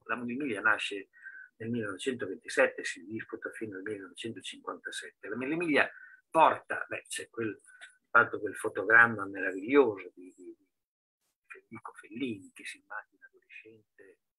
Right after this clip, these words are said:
no, si immagina l'amico adolescente Titta che per conquistare il, il cuore dell'amata che lo respinge va,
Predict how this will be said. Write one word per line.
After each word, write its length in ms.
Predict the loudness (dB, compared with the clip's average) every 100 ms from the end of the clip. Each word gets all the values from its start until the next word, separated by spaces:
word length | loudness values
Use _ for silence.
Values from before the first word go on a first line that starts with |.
| _ _ _
no, 240 | -20 -20 _
si 120 | -20
immagina 320 | -20 -20 -20 -20 _ _ _ _ _
l'amico 340 | _ -20 _
adolescente 680 | -20 -20 -20 -20 -20 -20 -20 _
Titta 440 | _ _ -20 -20 _ _ _ _ _
che 140 | _ _
per 120 | -12
conquistare 720 | -8 -8 -10 -6 -2 -2 -2 -4
il, 400 | -6 -8 -8 -10 -10
il 160 | -10 -12
cuore 380 | -6 -2 0 -2
dell'amata 600 | -6 -8 -2 -2 -2 -4
che 120 | -8
lo 120 | -8 -4
respinge 640 | -4 -4 -6 -10 -10 -8
va, 260 | -4 -4